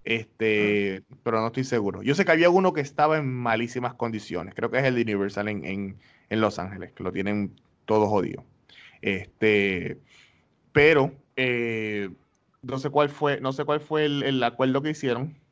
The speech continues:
Speaker 1: para que entonces utilizaran el carro. Pues la única razón por la cual utilizan el carro es porque tiene este, eh, ¿cómo se llama? Pa-, parece una nave voladora, parece una nave espacial.
Speaker 2: A, a,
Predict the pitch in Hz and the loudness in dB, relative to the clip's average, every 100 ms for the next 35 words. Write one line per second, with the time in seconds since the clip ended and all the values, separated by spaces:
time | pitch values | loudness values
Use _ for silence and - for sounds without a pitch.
0 | _ - 123 120 113 117 143 143 139 131 | _ -2 0 0 -2 -2 -2 -2 0 0
1 | 117 117 113 110 101 185 175 113 - - | 0 0 0 -2 0 0 0 -2 -12 -4
2 | 185 196 190 190 196 226 262 247 247 240 | 2 4 6 4 2 -2 -4 -2 -4 -4
3 | 214 202 175 165 151 147 175 202 202 190 | -2 -2 0 0 -2 -4 -2 -2 -4 -2
4 | 190 196 196 185 180 156 147 143 - - | 0 0 2 0 2 4 2 2 -14 -2
5 | 156 170 185 165 156 - 185 180 180 _ | 2 2 0 -2 -6 -2 2 2 2 _
6 | - - - 151 139 135 131 - _ _ | -20 -10 0 2 4 4 0 -12 _ _
7 | - 120 _ _ _ - 71 _ - 151 | -18 -18 _ _ _ -20 -20 _ -10 -6
8 | 160 185 175 147 123 113 147 143 156 160 | -4 0 2 2 0 0 0 2 4 2
9 | 180 208 185 180 170 151 131 117 143 101 | 2 2 4 6 6 6 4 4 0 -2
10 | _ 117 127 151 147 139 135 101 - 113 | _ -4 -2 0 2 2 2 -4 -2 -6
11 | - _ _ _ _ _ _ - - - | -6 _ _ _ _ _ _ -20 -20 -20
12 | - - _ _ 151 156 147 | -20 -20 _ _ -8 -8 -4